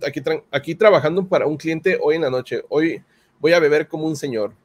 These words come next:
Yo bebo como un niño, por eso no sé beber. A ver, vamos a ver. Dice,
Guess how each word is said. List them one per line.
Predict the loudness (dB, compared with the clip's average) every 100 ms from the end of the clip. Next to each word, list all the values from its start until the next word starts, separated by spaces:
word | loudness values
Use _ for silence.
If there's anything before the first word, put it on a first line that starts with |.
| _ _ _ _ _ _ _
Yo | 4
bebo | 6 6 2
como | -4 -4
un | -2
niño, | -2 0 0
por | -2
eso | -4 -4
no | -4
sé | 0
beber. | 0 -2 -6 -12 -4
A |
ver, | -2
vamos | 0 0
a | -2
ver. | -4 -8 _ _ _ _ _ _ _ _ _ _ _ _ _ _ _ _ _ _ _
Dice, | -8 -8 0 2 4 4 0